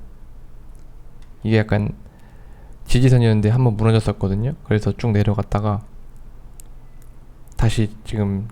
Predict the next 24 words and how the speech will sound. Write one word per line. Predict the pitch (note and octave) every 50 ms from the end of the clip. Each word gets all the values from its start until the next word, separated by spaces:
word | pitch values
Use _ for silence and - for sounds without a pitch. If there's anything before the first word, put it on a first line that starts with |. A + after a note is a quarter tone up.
| - - - - - -
저항선으로 | - - A#2 A2+ A#2+ A#2+ B2+ A#2 A#2 A2+ A2+ A2 G#2+
변해서 | - G#2+ A2 G#2+ A2+ A#2+
저항선을 | - - A2 A2 A2+ A2 A2+ G#2+
뚫고 | G#2+ - D3+ D#3 - - A#2
올라가는 | A2 A2 A2+ A2+ A2 G#2+ G#2+
모습이잖아요. | G#2 G#2 G#2 G2+ G2+ G2+ G2+ G2+ G#2 G2+ G2+ G#2 A#2 A#2+ A2 G2+ - - - - - - - - - - - - - - - - - -
근데 | A#2 A2
오늘까지 | A2 A2 A2 A2+ B2 B2 B2 B2 A#2+ A2+ A2 A2 A2+ - - - - - - - - - - - - - - - A2+ A2 G#2+ A2
이게 | G#2+ G#2 G#2+ A2 A2 G#2+
유지되고 | G#2+ G#2 - A2 - G#2 G2 G2 A#2 A#2
내일 | G#2+ G#2+ G#2+ A2 A2
아침까지 | G#2+ G2+ - - A2+ G#2 A2 G#2 G2+
유지되면은 | G2+ G#2 G2 G2 - G#2 G2+ G#2 G#2 A2+ A#2+ A2 G2+ G2+ - - - - - - - - - - - - - - - - - - - - - - - - - - - - - - - - - - - - - - - - - - - - -
한 | - - A#2 A2 A2 A2 G#2+
지금 | - A#2+ A#2+ C3 C3
정도 | A#2+ A#2 A#2 A2+ G#2+
가격에 | G#2 G#2+ G#2+ G#2+ G#2+ G2+ A2 G#2+ A2 A2 G#2+ A2+ - - - -
한번 | - - A#2 A#2 A2+ A2 A2 G#2+ - - - -
잡아보시는 | - A2 A2 A2 A2 A2 G#2 G#2+ G#2+ G#2+
것도 | G#2 G2+
좋을 | - - G#2+ G#2+
것 | - - -
같아요. | - - - - - - - - - - - - - - - - - - - - - - - - - - - - - - - - - -
그런데 | - A#2 A#2 A#2 A2 G#2+